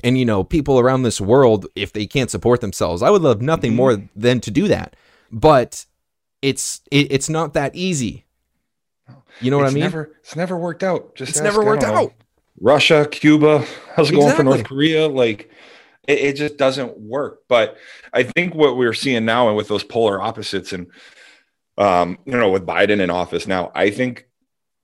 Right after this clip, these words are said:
Speaker 2: and this is just, I have no data, I have no, this is just me kinda as what I think his presidency would be a success of. If he's, he, it will be a successful presidency if he can pull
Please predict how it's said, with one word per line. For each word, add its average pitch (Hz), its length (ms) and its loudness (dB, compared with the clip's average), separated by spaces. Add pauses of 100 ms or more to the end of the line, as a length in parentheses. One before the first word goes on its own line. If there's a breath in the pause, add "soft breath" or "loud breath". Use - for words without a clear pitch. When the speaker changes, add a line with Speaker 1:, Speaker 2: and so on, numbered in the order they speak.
(160)
Speaker 2:
and 120 160 0
this 127 180 2
is 139 120 -2
just, 123 320 -2 (200 loud breath)
I 104 140 -2
have 90 120 0
no 104 200 0
data, 127 400 -4
I 101 80 -2
have 92 180 -4
no, 101 220 -4
this 104 180 -4
is 107 140 -8
just 104 240 -6
me 123 540 -4 (120)
kinda 104 460 0 (160)
as 101 180 -2
what 107 180 -2
I 117 120 2
think 120 260 -8
his 117 480 -8 (140)
presidency 123 680 -2
would 95 200 -6
be 101 120 -2
a 92 60 -2
success 107 480 -6
of. 82 260 -12 (380 soft breath)
If 107 120 0
he's, 147 260 -2
he, 131 280 -2
it 127 140 0
will 127 100 4
be 127 120 -2
a 107 40 2
successful 127 480 -4
presidency 110 600 -2
if 95 280 -6 (420 soft breath)
he 131 300 -2
can 143 220 -6
pull 117 640 0